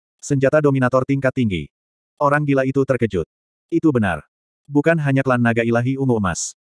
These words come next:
Ras dewa juga memiliki senjata berdaulat tingkat tinggi. Mengawasi tempat ini sepanjang tahun." Nada bicara Long Chen serius. Mendengar ini,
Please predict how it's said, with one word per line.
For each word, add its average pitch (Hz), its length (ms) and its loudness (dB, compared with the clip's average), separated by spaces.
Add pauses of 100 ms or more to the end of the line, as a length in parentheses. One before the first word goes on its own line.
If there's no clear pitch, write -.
Ras 156 240 -2
dewa 139 220 4
juga 127 180 0
memiliki 127 400 0
senjata 110 320 -2
berdaulat 117 400 2
tingkat 117 300 -2
tinggi. 85 320 -6 (540)
Mengawasi 139 420 0
tempat 139 300 -2
ini 127 240 0
sepanjang 127 480 0
tahun." 90 320 -2 (560)
Nada 147 260 0
bicara 135 300 0
Long 127 240 0
Chen 135 160 0
serius. 101 560 -4 (920)
Mendengar 143 320 0
ini, 123 300 0